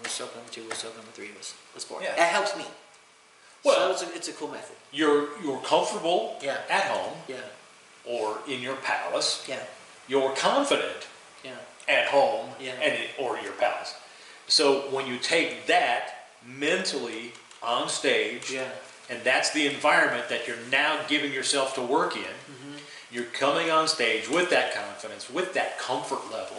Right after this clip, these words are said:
Speaker 1: Yeah.
Speaker 2: that is gonna be necessary. And then you have these trigger points that, it, that you are drawing from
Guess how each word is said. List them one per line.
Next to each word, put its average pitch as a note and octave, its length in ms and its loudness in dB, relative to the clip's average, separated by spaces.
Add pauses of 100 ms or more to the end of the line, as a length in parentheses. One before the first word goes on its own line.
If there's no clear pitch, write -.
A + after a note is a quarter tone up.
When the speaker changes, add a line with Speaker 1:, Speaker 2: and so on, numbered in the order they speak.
(160)
Speaker 1:
Yeah. D3 260 0 (220)
Speaker 2:
that B2+ 160 6
is C3 140 2
gonna B2+ 180 2
be A#2 140 -4
necessary. B2+ 640 2 (460)
And A#2+ 220 -2 (100)
then D#3+ 380 4
you C#3 120 0
have B2+ 240 2
these A2+ 200 -2
trigger G3+ 460 4 (120)
points - 480 -2 (300)
that, B2+ 140 0 (160)
it, C3 240 2
that B2 160 2 (240)
you C3+ 200 4
are A#2 280 6 (1200)
drawing B2 340 2
from A#2+ 300 -2